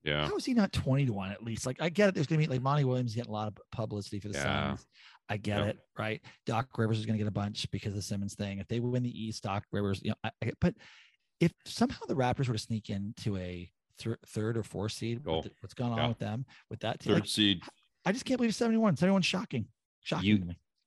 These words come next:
Speaker 1: if they get third seed, you almost have to give it to 'em.
Speaker 2: What would that
Speaker 1: I, I'm
Speaker 2: parlay be?
Speaker 1: sorry.
Speaker 2: What would that parlay be if, if Nurse is seventy-one and I parlay it with the opening
Speaker 1: <laughs>
Speaker 2: touchdown to be returned for <laughs> the
Speaker 1: I
Speaker 2: opening kick out of
Speaker 1: thought you were doing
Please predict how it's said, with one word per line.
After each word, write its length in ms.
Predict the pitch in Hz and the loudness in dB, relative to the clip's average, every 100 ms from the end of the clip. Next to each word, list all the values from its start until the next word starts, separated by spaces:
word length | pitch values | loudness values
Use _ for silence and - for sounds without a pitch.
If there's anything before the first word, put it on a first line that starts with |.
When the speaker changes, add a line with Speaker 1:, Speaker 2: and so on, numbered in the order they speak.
| - | -4
Speaker 1:
if 160 | 104 | 0
they 140 | 104 101 | 4 4
get 260 | 123 123 | 4 2
third 240 | 104 101 104 | 2 2 2
seed, 340 | - 87 90 | -2 -2 0
you 160 | 85 95 | 0 0
almost 280 | 92 85 | 0 -4
have 340 | - - 80 71 | -8 -6 -6 -4
to 100 | 85 | -6
give 180 | 71 67 | -4 -6
it 80 | 65 | -6
to 140 | 67 | -10
'em. 100 | 67 _ _ _ _ _ | -10 _ _ _ _ _
Speaker 2:
What 100 | - | -8
would 80 | - | 0
that 120 | 311 | 0
Speaker 1:
I, 40 | - | 4
I'm 40 | |
Speaker 2:
parlay 180 | 143 147 | 4 4
be? 40 | 104 | 2
Speaker 1:
sorry. 500 | 92 92 82 78 - _ _ _ _ _ - | 2 4 4 0 -6 _ _ _ _ _ 0
Speaker 2:
What 80 | 208 | 0
would 40 | |
that 60 | 254 | 2
parlay 260 | 180 156 117 | 4 4 2
be 160 | 107 | -2
if, 160 | 98 - _ | -6 -10 _
if 180 | - 113 113 | -10 -8 -4
Nurse 360 | 120 147 147 - | -2 -2 -2 -6
is 100 | - | -4
seventy-one 440 | 135 131 127 117 | -2 0 -2 -2
and 40 | 101 | -4
I 60 | |
parlay 420 | - - 120 110 | -6 -2 -2 0
it 60 | 110 | -4
with 120 | 107 | -6
the 100 | 101 | -4
opening 360 | 104 107 101 107 _ - | -2 -2 -2 -4 _ -4
Speaker 1:
<laughs> 320 | - - - | -2 -2 -4
Speaker 2:
touchdown 340 | 117 - 123 107 | -2 0 0 -2
to 40 | |
be 60 | 104 | -4
returned 260 | - 104 | -4 -4
for 200 | - - | 2 2
<laughs> 20 | - | 4
the 280 | - - | 2 4
Speaker 1:
I 60 | 160 | 4
Speaker 2:
opening 140 | 147 147 | 4 2
kick 180 | 147 143 | 0 0
out 80 | 131 | 2
of 140 | 127 | 2
Speaker 1:
thought 180 | 131 151 | 4 6
you 60 | 151 | 6
were 40 | 131 | 4
doing 240 | 127 127 | 2 2